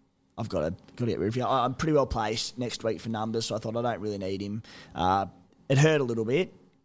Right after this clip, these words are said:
because I, I just rate him as a footballer. He hasn't had the best month or so, but, uh,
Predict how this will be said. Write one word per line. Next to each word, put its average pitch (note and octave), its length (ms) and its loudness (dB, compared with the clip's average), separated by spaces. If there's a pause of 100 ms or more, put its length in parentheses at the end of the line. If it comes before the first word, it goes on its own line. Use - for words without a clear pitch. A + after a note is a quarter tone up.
(200)
because C3 260 4
I, A#2+ 180 6
I A#2+ 80 -2
just B2 180 -6
rate G#2 180 -2
him G2+ 80 -6
as A2 80 -8
a A2+ 40 -10
footballer. G#2 600 2
He B2+ 60 6
hasn't A#2+ 160 4
had G#2+ 100 0
the G#2 80 0
best G#2 200 0
month A2 280 2
or A2+ 60 4
so, G#2+ 340 4
but, G#2+ 240 2 (360)
uh, G2+ 280 2